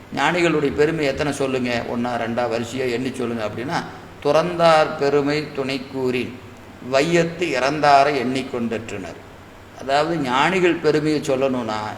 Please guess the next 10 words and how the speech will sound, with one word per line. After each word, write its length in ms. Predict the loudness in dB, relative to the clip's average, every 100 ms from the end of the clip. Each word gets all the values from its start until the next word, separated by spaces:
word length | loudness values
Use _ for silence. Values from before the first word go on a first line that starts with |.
| -6
எத்தனை 420 | -4 -2 0 0
ஒண்ணு 220 | 0 0
ரெண்டுன்னு 340 | 0 -2 -2 -2
ஆயிரம் 420 | 0 2 2 0
லட்சம்னு 260 | -2 -4
சொல்ல 200 | -2 -2
முடியுமானா 600 | -2 -4 -4 -6 -4 -6
சொல்லவே 360 | -6 -2 0 0
முடியாது. 340 | -2 -4 -4
காரணம், 480 | -2 0 0 -2 -6